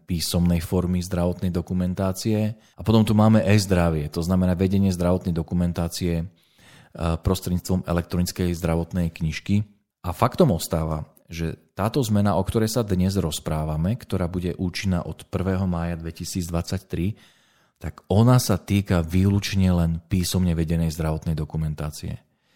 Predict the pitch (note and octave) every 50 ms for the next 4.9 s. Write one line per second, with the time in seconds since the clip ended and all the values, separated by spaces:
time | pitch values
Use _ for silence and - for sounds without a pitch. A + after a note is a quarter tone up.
0 | _ _ _ _ _ _ - - F#2+ G2 - - - A2+ G#2+ G#2 G#2 G2 F#2 F2+
1 | F2 - - F2 F2 - - - - F#2+ F#2 F2 E2+ F2 F2 E2+ E2+ E2+ E2 E2
2 | - _ _ _ _ _ _ _ _ _ _ _ _ _ _ _ _ _ _ _
3 | - - A2 - - D#3 D#3+ D#3+ D3+ C3 G#2+ F2+ - - - _ _ _ _ _
4 | - - G2 G2+ F#2+ F2+ F2 F2 D#2+ - - F2 E2 E2 E2+ G#2 C3+ D3